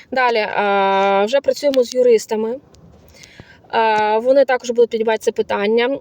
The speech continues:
І так, маленьке оновлення. Нам сказали, що його мали право, до речі, його мали право мобілізувати, бо в нього менше чотирьох приступів на рік. М-, м-, мали право мобілізувати, але в якісь небойові підрозділи.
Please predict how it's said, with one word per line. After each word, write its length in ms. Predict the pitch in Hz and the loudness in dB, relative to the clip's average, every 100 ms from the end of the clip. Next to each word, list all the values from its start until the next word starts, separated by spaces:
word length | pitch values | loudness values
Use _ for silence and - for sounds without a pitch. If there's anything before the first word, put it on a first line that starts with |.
| - | -6
І 160 | 269 269 | -6 -2
так, 240 | 233 220 | -2 0
маленьке 600 | 226 233 240 - 220 208 | 0 2 2 2 0 2
оновлення. 560 | 233 262 330 370 320 277 | 0 0 0 0 0 0
Нам 260 | 226 233 277 | 0 0 -4
сказали, 720 | - 240 226 233 262 254 247 | -2 -2 2 2 2 2 0
що 720 | - - - 226 226 226 226 - _ - - - | -2 -2 2 4 4 4 2 -2 _ -20 -20 -4
його 240 | 233 285 | 0 2
мали 300 | 269 233 226 | 2 2 2
право, 400 | 254 214 208 208 220 | 2 2 0 -2 0
до 100 | 208 | 2
речі, 340 | 202 - 214 | 2 0 -6
його 220 | 214 220 254 | -4 0 2
мали 280 | 240 254 | 4 4
право 240 | 220 220 214 | 2 0 -2
мобілізувати, 920 | 196 202 202 202 196 196 202 294 302 | -2 -2 0 0 0 -2 -2 -2 -2
бо 120 | 220 | -4
в 60 | 202 | 0
нього 260 | 220 247 | 0 0
менше 420 | 220 202 254 - 285 | 0 -2 -2 -2 0
чотирьох 400 | 220 196 220 - | -2 -2 -4 -4
приступів 420 | 208 - 202 185 | -6 -8 -10 -10
на 120 | 208 | -6
рік. 220 | 175 - _ - - - - - _ | -6 -8 _ -20 -20 -20 -20 -20 _
М-, 160 | - 254 | -2 0
м-, 200 | 269 302 | 2 0
мали 280 | 285 277 240 | 2 2 2
право 200 | 247 226 | 2 0
мобілізувати, 640 | 214 220 226 269 440 392 | 0 2 0 2 0 2
але 140 | 277 339 | 0 2
в 40 | |
якісь 300 | 240 269 285 | 0 -2 -2
небойові 380 | 247 208 208 240 | 0 2 0 0
підрозділи. 640 | 208 190 160 - - - | -2 -2 -2 -4 -10 -14